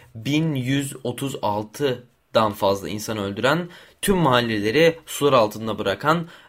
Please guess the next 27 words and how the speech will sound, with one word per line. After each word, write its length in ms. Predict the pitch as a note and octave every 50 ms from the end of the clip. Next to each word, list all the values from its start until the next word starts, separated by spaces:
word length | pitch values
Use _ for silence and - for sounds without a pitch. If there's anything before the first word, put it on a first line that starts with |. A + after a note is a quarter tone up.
| _
ve 300 | - A2+ B2 B2+ B2 B2
kritik 380 | B2+ - C#3 B2+ C3 C3 F3 -
altyapıya 500 | D3 A#2 A2+ A2+ A#2 A2 A2 - D3 C#3
on 180 | B2+ C#3+ D3+ D#3+
milyar 680 | D#3 C#3+ C3+ B2+ B2 A#2 A#2 C3 D3 D3+ D3 C3+ B2+
dolarlık 640 | B2 A2+ A#2 B2+ C3 C3+ B2+ B2 B2 D3+ D#3 D#3 -
hasar 520 | - - - B2 - - C#3 C3 B2 A2
veren 380 | G2+ F#2+ G2 A#2+ D3+ F3 F3 F3 - - - _ -
büyük 280 | D3 C#3+ B2+ C#3+ -
bir 180 | C#3+ D#3 D#3+ D#3 - _ _
sel 300 | - - - C#3 C3+ A#2
baskınına 560 | A2+ G#2+ G2+ - - - A2 G#2+ G2+ F#2+ F2+ - _ _ _
sebep 380 | - - B2 A#2 A#2 A2+ A2 A2+
oldu. 240 | G#2+ G#2+ G#2+ B2+
Pakistan'daki 760 | - B2+ A2+ G#2+ G#2+ - - - - G#2 G2+ F#2+ G#2 G#2 - -
geçtiğimiz, 640 | A#2 A2+ A2 A2+ - - A2+ G#2+ A2+ B2 A#2+ - - _ _ - - - - - _ _ _ G#2+
eee, 960 | A2+ A2 G2+ G2 G2 G2 F#2 F#2 F2+ F2+ F2 F2 E2+ E2 D#2+ D#2 D#2 D#2 E2+
günlerde, 720 | G2 G#2 A2+ A#2 A#2 A2 G#2 G#2 G#2 A2+ B2+ C3+ C#3 C3+ - _ _ _ -
eee, 380 | - - G#2+ G#2+ G2 G2 G2+ A2
yaşanan, 480 | A#2 A2+ - - G#2 G#2+ A#2+ C#3+ D#3 - - _ _ _ _
eee, 720 | - G2+ G2+ F#2+ F#2 F2+ F2+ E2+ D#2+ D#2 D#2+ E2+ G2+ G#2+
daha 160 | B2 A#2 A2
doğrusu 260 | G#2+ G2+ G2+ - - A#2
Haziran 360 | A#2+ A2+ A#2+ B2+ B2 A#2 A2
ayından 420 | G#2 G2+ G2+ G2+ G2 F#2+ G#2 G#2
bu 60 | A2
yana 320 | A2 G#2 F#2+ F#2 G2 F2+